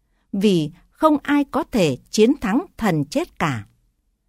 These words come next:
Con nhàm chán sự sinh ra đời rồi. Vậy, trước khi già bệnh chết kéo đến với con,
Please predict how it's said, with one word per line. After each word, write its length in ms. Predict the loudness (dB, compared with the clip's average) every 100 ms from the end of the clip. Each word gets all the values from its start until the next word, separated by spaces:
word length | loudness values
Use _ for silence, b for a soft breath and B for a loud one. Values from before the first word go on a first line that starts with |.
| _ _ _ _
Con 220 | 2 4
nhàm 240 | 4 2 -2
chán 300 | -2 -2 -4
sự 320 | 0 0 0
sinh 280 | -2 0 0
ra 260 | 0 -2 -2
đời 240 | -2 0 0
rồi. 360 | -2 -4 -4 -10 _ _ _ _ _ _
Vậy, 400 | -8 -2 0 -2 -12 _ _ _
trước 220 | -4 -2
khi 300 | -4 -4 -2
già 480 | -6 -4 0 0 -2 -6 -4
bệnh 200 | -2 -4 -12 -4
chết 240 | -4 -4 _ _ _
kéo 180 | -2 0
đến 240 | 2 0 -2
với 240 | 0 0 -2
con, 280 | -4 -2 -2